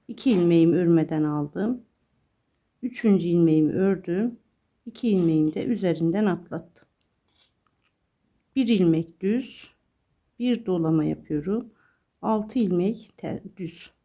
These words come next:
tekrar. Dört, beş, altı.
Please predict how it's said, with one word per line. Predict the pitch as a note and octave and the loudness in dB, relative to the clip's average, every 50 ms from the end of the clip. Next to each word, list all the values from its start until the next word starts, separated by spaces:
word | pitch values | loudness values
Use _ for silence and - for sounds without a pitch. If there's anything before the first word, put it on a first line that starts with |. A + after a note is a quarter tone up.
| _ _ | _ _
tekrar. | - D#3 D#3+ - - - E3+ - _ - _ _ _ _ _ _ _ _ _ _ _ _ _ _ _ _ _ _ _ _ _ _ _ _ _ _ _ - | -18 -18 -18 -16 -18 -18 -18 -18 _ -20 _ _ _ _ _ _ _ _ _ _ _ _ _ _ _ _ _ _ _ _ _ _ _ _ _ _ _ -10
Dört, | E3 D#3+ D#3+ F3 F3+ _ - - - _ _ _ _ _ _ _ _ _ _ _ _ _ _ _ _ - | -6 -6 -6 -6 -8 _ -20 -20 -20 _ _ _ _ _ _ _ _ _ _ _ _ _ _ _ _ -8
beş, | F3 E3+ F3 F#3 F3 - - - - - _ _ _ _ _ _ _ _ _ _ _ _ _ _ _ _ _ _ _ _ _ - | -4 -4 -4 -6 -6 -12 -14 -16 -18 -20 _ _ _ _ _ _ _ _ _ _ _ _ _ _ _ _ _ _ _ _ _ -8
altı. | F#3+ F3 E3+ - - - - | -6 -6 -6 -6 -10 -14 -20